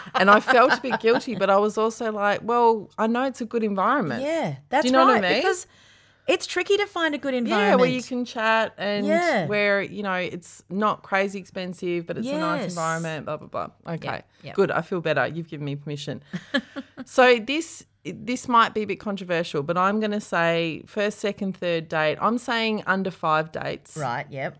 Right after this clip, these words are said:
Speaker 1: Uh, maybe even under ten.
Speaker 2: Mm.
Speaker 1: I wanna be fucking wooed, right?
Speaker 2: Yeah,
Speaker 1: I want
Speaker 2: okay.
Speaker 1: some, like, again, it doesn't have to
Speaker 2: Little
Speaker 1: be
Speaker 2: bit of
Speaker 1: a
Speaker 2: effort.
Speaker 1: five hundred dollar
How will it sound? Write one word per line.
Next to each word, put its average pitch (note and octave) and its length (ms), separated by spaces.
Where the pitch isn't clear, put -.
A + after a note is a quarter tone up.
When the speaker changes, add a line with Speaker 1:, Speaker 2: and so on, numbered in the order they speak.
Speaker 1:
Uh, E3 160
maybe G#3 300
even G3 240
under E3 240
ten. D3+ 520
Speaker 2:
Mm. F3 380
Speaker 1:
I - 60
wanna A#4 260
be A4 100
fucking C4+ 400
wooed, D#3 460
right? G3+ 400
Speaker 2:
Yeah, E3 200
Speaker 1:
I A#3 40
want C#4 200
Speaker 2:
okay. C#4 100
Speaker 1:
some, B3+ 240
like, A3 200
again, G3+ 520
it F#3+ 140
doesn't A#3+ 240
have B3 200
to A3+ 100
Speaker 2:
Little G#3+ 320
Speaker 1:
be F#3+ 60
Speaker 2:
bit A#3 120
of G#3+ 80
Speaker 1:
a - 60
Speaker 2:
effort. - 100
Speaker 1:
five F#3+ 240
hundred F3+ 320
dollar D#3+ 540